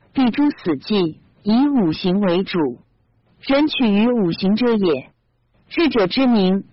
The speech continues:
有自来矣。吉凶战后，著于墨子。其处一法，书王罕记。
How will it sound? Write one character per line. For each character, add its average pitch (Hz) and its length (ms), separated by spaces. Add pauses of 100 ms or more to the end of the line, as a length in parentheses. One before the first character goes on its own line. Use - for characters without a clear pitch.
(120)
有 165 220
自 247 260
来 165 200
矣。 151 360 (600)
吉 247 220
凶 330 220
战 277 280
后， 185 380 (300)
著 277 200
于 226 140
墨 247 280
子。 139 340 (640)
其 294 220
处 220 200
一 240 180
法， 143 360 (300)
书 285 320
王 220 220
罕 170 280
记。 175 400